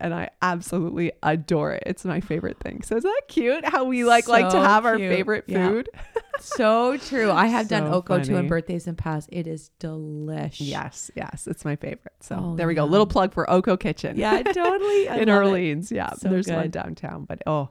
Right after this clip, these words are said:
Speaker 1: love it. So that's
Speaker 2: So
Speaker 1: my,
Speaker 2: good.
Speaker 1: that's my birthday meal. I love it.
Speaker 2: Well, we were just thinking about, you know, at my birthday, actually, you gave me the sweetest gift, and it was a passport cover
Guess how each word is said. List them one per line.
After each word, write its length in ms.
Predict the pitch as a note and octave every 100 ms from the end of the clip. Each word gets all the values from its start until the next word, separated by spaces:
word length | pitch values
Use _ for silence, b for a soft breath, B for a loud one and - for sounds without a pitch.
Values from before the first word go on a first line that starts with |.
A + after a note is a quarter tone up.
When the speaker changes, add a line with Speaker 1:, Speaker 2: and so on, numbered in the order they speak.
| -
Speaker 1:
love 180 | D3
it. 140 | - -
So 200 | - - - _ F#3+
that's 240 | E3+ F3+
Speaker 2:
So 40 |
Speaker 1:
my, 220 | E3+ D#3+ D3
Speaker 2:
good. 80 |
Speaker 1:
that's 220 | - E3+ E3
my 80 |
birthday 300 | D3+ C#3 - -
meal. 140 | - E3+
I 280 | - _
love 180 | D3 - -
it. 160 | - _ B B B B B B B B
Speaker 2:
Well, 120 | G3
we 100 | B3
were 100 | F4
just 200 | C4+ C4
thinking 320 | B3 A#3+ C4
about, 160 | G#3+ G#3+
you 80 | A3
know, 100 | -
at 160 | G#3+
my 140 | B3+ A3
birthday, 400 | F#3+ C#4+ - D3+
actually, 320 | E3+ - F#3
you 60 | F3
gave 160 | F#3
me 80 | F3+
the 100 | E3+
sweetest 460 | - - F3 F#3+ -
gift, 480 | E3+ D#3 - - - -
and 120 | F#3
it 120 | E3+
was 460 | F3 D#3 D#3 D#3+ - _ -
a 100 | F3
passport 640 | - F#3+ G#3 - F#3+ -
cover 480 | E3 D3 D#3 G3